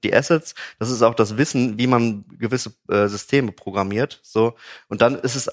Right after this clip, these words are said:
wird die Entscheidung leichter, wenn man merkt, okay, das kann die Engine ja alles, da brauche ich ja gar nichts programmieren, so.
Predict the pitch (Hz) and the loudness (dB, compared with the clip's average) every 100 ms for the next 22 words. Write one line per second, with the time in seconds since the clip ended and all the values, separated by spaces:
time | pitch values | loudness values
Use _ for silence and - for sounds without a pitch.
0 | 120 117 123 110 110 123 113 113 120 117 | -4 -4 0 0 2 2 4 2 4 2
1 | 113 117 123 - 127 127 98 - 135 127 | 4 2 0 -4 0 0 -2 -6 -6 -6
2 | 87 95 95 98 - 98 - 95 139 - | -8 -10 -8 -6 -6 -8 -10 -8 -8 -8
3 | 87 82 - 95 95 92 95 95 | -12 -16 -14 -10 -8 -6 -8 -8